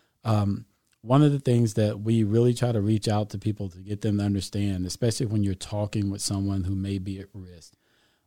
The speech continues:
uh, any help that you try to give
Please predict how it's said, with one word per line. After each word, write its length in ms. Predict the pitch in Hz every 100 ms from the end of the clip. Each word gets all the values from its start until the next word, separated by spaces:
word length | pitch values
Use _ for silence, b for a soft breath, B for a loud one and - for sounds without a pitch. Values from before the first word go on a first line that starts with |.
| -
uh, 280 | 98 95 - _ _
any 300 | 127 143 151
help 420 | 117 107 117 -
that 180 | 104 -
you 80 | 107
try 260 | 101 104 101
to 100 | 95
give 500 | 90 95 87 82